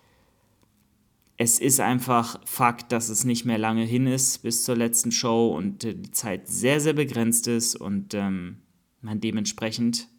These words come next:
sich auch irgendwann eingestehen muss, dass es einfach nicht gereicht hat, beziehungsweise dass die Glutes zu hartnäckig waren, man vielleicht auch overall einfach zu wenig Muskelmasse hat,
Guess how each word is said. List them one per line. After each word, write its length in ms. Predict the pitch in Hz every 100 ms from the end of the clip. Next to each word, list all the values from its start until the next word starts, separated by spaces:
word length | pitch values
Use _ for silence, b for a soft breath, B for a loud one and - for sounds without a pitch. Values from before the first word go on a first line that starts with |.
| B B B B _
sich 280 | 127 127
auch 100 | 139
irgendwann 480 | 127 110 120 117 120
eingestehen 560 | 69 104 107 - 117 110
muss, 300 | 110 127 -
dass 160 | 117
es 160 | 107 107
einfach 240 | 95 98
nicht 200 | 107 110
gereicht 340 | - 104 127 -
hat, 220 | 104 -
beziehungsweise 800 | - - 110 110 110 113 113 117 B B B _
dass 200 | 110 -
die 140 | 135
Glutes 360 | 110 107 117 -
zu 160 | 131
hartnäckig 500 | 120 147 151 127 117
waren, 200 | 101 95
man 120 | 104 104
vielleicht 280 | 123 117
auch 120 | 113 -
overall 440 | 120 117 117 120
einfach 240 | 117 123
zu 160 | 120 117
wenig 220 | 113 113
Muskelmasse 600 | 113 117 - 117 113 120
hat, 260 | 117 -